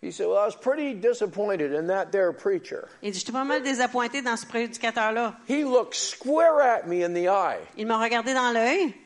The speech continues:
Speaker 1: You made a promise.
Speaker 2: Tu as fait une promesse.
Speaker 1: You said, 'You come forward and I will pray for you.'"
Speaker 2: Tu as fait la promesse de, de venir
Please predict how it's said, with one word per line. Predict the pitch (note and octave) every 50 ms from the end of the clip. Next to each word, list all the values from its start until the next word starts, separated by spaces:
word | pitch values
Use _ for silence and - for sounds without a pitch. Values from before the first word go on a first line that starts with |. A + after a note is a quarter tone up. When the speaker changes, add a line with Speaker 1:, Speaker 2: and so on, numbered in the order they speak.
| _ -
Speaker 1:
You | C3+ F3+ C4+ D4+ D#4+ D4+
made | B3 G3+ F#3+ F#3 F#3+ G3
a | G#3+ G#3
promise. | - - B3 C#4+ C#4+ B3 F3+ G#2+ - - - - - -
Speaker 2:
Tu | - - D4+
as | E4+ F4+
fait | B3+ - A#3+
une | A3 A3
promesse. | A3 - A3+ A#3 B3+ C4+ B3+ - - -
Speaker 1:
You | E3+ G3+ A3+
said, | G#3 - - G3 F3 D#3+ D3
'You | E3 A3+ D4 -
come | - C4+ C4+ C#4 C4
forward | G3+ G3 G#3+ G#3+ G3+ G3+ G3+ G3+ G#3+ G3 F3+ - - -
and | E3+ F3+ G3 - -
I | - G#3 B3 C4+ C4+ C#4+ D4 C#4
will | C4+ B3+ B3+ C4 B3+
pray | - - A#3 A#3+ A#3+ A#3+ A#3+ A3+
for | - - E3+ D3
you.'" | C3 A#2 G2+ F#2 - - - -
Speaker 2:
Tu | - - -
as | G#3+ G3+
fait | - B3
la | B3 B3 A#3+
promesse | - A#3 A3+ A#3 A#3+ A3
de, | G3 G#3 F#3+ - - - - -
de | G3+ G3
venir | F3+ G3 G3 G#3+ A3